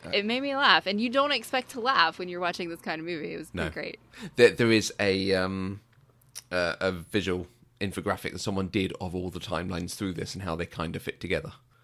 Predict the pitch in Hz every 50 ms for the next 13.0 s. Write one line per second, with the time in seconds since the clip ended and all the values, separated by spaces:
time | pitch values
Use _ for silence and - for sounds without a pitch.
0 | _ _ _ _ - 240 208 214 185 170 180 226 - - - - - - - -
1 | - 127 127 - - - 90 90 - - - - _ _ - - - - - -
2 | - 156 147 - - - _ _ _ _ _ _ - - - - _ _ _ _
3 | _ _ _ - - 156 156 165 170 - - - 185 156 - - 196 190 190 -
4 | 196 208 - 269 285 285 240 196 175 185 185 175 175 170 160 156 165 151 - -
5 | _ - 170 160 156 147 - 170 190 - - 175 151 139 139 - 151 143 147 -
6 | 147 131 117 - - - - - - 117 113 - 180 160 160 143 143 147 147 147
7 | 147 147 147 - - - _ - 160 147 156 156 147 147 151 147 147 - - -
8 | - 160 151 160 151 151 151 147 147 147 - - 175 170 156 165 175 190 175 175
9 | 170 160 160 151 147 110 - - - - - - 170 147 143 143 139 104 - -
10 | _ _ - 156 156 - - - - - 143 147 - - - - - 180 165 156
11 | - - - - - - - 156 151 156 - 214 - - 285 370 370 285 - -
12 | - - - - - _ _ _ _ - 139 147 143 - 190 131 92 82 110 165